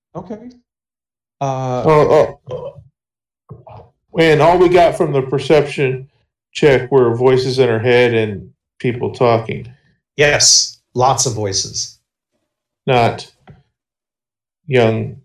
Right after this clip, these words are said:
Speaker 2: adventurers screaming?
Speaker 1: No, no, you did not hear any screams. None of this sounded like screams of terror or distress.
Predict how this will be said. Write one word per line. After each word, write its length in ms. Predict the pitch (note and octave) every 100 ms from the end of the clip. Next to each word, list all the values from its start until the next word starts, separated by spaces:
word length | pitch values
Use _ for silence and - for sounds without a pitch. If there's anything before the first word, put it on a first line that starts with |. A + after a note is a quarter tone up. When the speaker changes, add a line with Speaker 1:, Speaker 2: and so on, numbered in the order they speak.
| -
Speaker 2:
adventurers 720 | C3+ A2 G#2+ G2+ - F#2+ F#2+
screaming? 480 | - A#2 G2+ D#2+ D2 - _ _ _ _ _ -
Speaker 1:
No, 160 | D#3 A2+ - _
no, 200 | B2+ A#2
you 200 | G#2+ A#2+
did 180 | C#3 C3+
not 220 | D#3+ D#3+
hear 240 | D#3+ D3+
any 220 | C#3+ C3+ A#2+
screams. 720 | - - A2+ F#2+ A2 - B2
None 220 | B2 B2+
of 180 | A2+ A2+
this 220 | A#2 -
sounded 420 | B2 A2 A2 G2+
like 280 | G2+ G2 F#2+
screams 600 | - - - A#2 A2+ G#2
of 180 | G#2+ G#2
terror 520 | - A#2 G#2+ G#2 G#2
or 40 | G2
distress. 840 | G2 G2 - G2+ - - - -